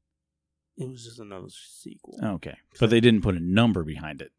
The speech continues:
Speaker 2: so it confused
Speaker 1: Right.
Speaker 2: me. <laughs>
Speaker 1: Yeah.
Speaker 2: Or was it a prequel? Was it like,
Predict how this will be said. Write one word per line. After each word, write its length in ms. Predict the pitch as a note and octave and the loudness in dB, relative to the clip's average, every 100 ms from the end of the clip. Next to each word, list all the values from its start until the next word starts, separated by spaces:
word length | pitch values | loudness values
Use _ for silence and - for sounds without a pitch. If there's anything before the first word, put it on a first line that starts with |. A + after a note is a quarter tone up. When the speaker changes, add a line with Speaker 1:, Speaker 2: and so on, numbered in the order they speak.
| _ _ _ | _ _ _
Speaker 2:
so 160 | - F2 | -8 -6
it 80 | |
confused 640 | - E2+ - D3 B2+ F#2+ - | -8 -14 -10 0 0 0 -4
Speaker 1:
Right. 80 | D2+ | -14
Speaker 2:
me. 280 | D2 - _ - - | -16 -20 _ -14 4
<laughs> 80 | F#3+ - G3 - A3+ - - - - - - _ _ _ _ _ - | 4 6 4 4 0 0 -4 -6 -6 -6 -8 _ _ _ _ _ -20
Speaker 1:
Yeah. 100 | G2+ _ _ - | -20 _ _ 4
Speaker 2:
Or 80 | B2+ | 6
was 160 | C3 | 8
it 80 | B2 | 6
a 60 | G#2 | 2
prequel? 540 | - C3+ B2 - D#2 | 0 2 2 2 -6
Was 120 | E2+ G2+ | -4 -4
it 100 | G2 | -6
like, 380 | G2 F2 - | -8 -10 -16